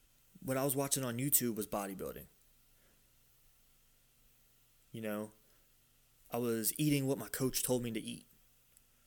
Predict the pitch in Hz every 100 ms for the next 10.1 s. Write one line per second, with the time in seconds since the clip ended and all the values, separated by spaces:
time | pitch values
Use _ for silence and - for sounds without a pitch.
0 | _ _ - 107 107 147 139 - 117 107
1 | 131 127 147 127 123 131 110 - 143 131
2 | 117 113 135 117 123 143 135 123 101 117
3 | 104 - - _ _ _ - _ _ _
4 | _ _ _ _ _ - - 113 135 135
5 | 131 131 - 127 120 113 85 58 - -
6 | _ _ _ _ _ _ _ _ _ _
7 | _ _ _ _ _ _ _ - - 120
8 | 107 135 147 139 - 120 131 117 - 113
9 | 110 127 135 - - 131 127 123 127 123